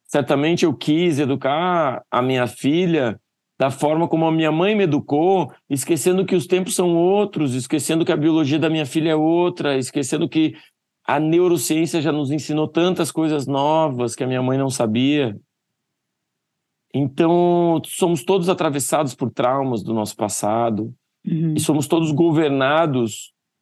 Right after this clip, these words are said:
Speaker 1: por crenças. Temos crenças. E eu tinha uma crença de que a minha filha deveria ser disciplinada e por isso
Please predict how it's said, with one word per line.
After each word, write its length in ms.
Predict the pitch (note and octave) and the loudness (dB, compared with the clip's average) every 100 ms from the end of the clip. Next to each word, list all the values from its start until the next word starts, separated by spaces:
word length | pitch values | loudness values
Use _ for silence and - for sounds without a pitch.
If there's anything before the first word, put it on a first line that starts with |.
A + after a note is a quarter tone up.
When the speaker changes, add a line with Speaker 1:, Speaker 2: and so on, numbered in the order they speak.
| _ _ _ _ _ _ | _ _ _ _ _ _
Speaker 1:
por 560 | C3+ C3+ C#3 C3 - - _ _ _ | 0 2 2 0 -2 -10 _ _ _
crenças. 800 | - E3 E3+ - G2 - - - _ _ _ _ _ _ _ _ _ _ _ _ _ _ _ | -2 0 0 -2 -8 -10 -16 -20 _ _ _ _ _ _ _ _ _ _ _ _ _ _ _
Temos 280 | B2+ C3+ C3 | 0 0 0
crenças. 840 | - C3 B2+ A#2 - - - - _ _ _ _ _ _ _ _ _ _ _ _ | 0 2 0 -2 -8 -12 -16 -20 _ _ _ _ _ _ _ _ _ _ _ _
E 80 | G2 | 0
eu 80 | A#2 | 0
tinha 260 | - D3+ | 0 0
uma 140 | D3 C#3+ | 0 0
crença 640 | - C3+ C3 B2+ - F2+ | 0 2 2 -2 -4 -4
de 120 | E2 | -4
que 80 | - | -2
a 60 | G2+ | 0
minha 160 | G2+ | -2
filha 300 | G2 A#2+ A2 | -2 -2 0
deveria 380 | A2 G2+ G#2+ A2 | 0 0 0 0
ser 180 | G#2+ G#2 | -2 -4
disciplinada 920 | F2+ - F#2 A2+ G2 G2 G2+ F#2 F2+ | -6 -8 -4 -2 0 2 2 2 0
e 60 | |
por 160 | F2+ F#2 | -2 -2
isso 420 | G2+ - A#2 G#2+ | -2 -2 -4 -4